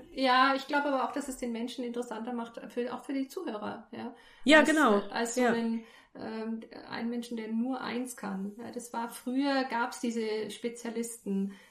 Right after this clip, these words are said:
Speaker 1: das war noch möglich, ja. Aber heute, wenn du als so ein, so ein Superstar am Klavier bist, ja, dann s-, schau, Igor Levit, ja, der ist dann in den Medien, der macht und tut, ja, das würde nicht reichen, wenn er nur gut Klavier spielen würde, denke ich.
Speaker 2: Ja, genau.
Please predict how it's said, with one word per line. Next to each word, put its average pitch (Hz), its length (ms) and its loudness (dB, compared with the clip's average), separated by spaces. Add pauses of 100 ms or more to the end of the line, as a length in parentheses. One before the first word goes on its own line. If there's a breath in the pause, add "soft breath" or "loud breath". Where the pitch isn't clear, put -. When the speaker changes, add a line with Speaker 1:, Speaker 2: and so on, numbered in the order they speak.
Speaker 1:
das 226 180 -4
war 220 120 -4
noch 226 160 -2
möglich, 202 640 -2
ja. - 400 -10
Aber 208 360 -8
heute, 233 360 -2
wenn 233 140 0
du 233 80 -2
als - 300 -8 (400)
so - 200 -12
ein, 220 340 -12 (360 soft breath)
so - 200 -12
ein 208 80 -6
Superstar 226 520 -2
am 220 140 -4
Klavier 214 380 -6
bist, 277 340 -4
ja, 226 320 -6
dann 220 240 -12 (220 soft breath)
s-, - 220 -16
schau, 226 420 -8
Igor 220 280 -8
Levit, 233 460 -2 (240 soft breath)
ja, 220 140 -6
der 226 120 -4
ist - 140 -8
dann 240 100 -2
in 202 160 -2
den 202 160 0
Medien, 262 640 0
der 214 140 -6
macht 226 420 -10
und 202 180 -6
tut, 311 420 -4 (240 soft breath)
ja, 214 180 -8
das 240 180 -10
würde 247 160 0
nicht 254 240 -4
reichen, 269 280 -8
wenn 202 100 0
er 202 60 2
nur 220 300 4
gut 202 180 -10
Klavier 175 280 -12
spielen 180 360 -12
würde, 180 180 -12
denke 190 320 -14
ich. 190 160 -8
Speaker 2:
Ja, 226 240 6
genau. 208 400 -4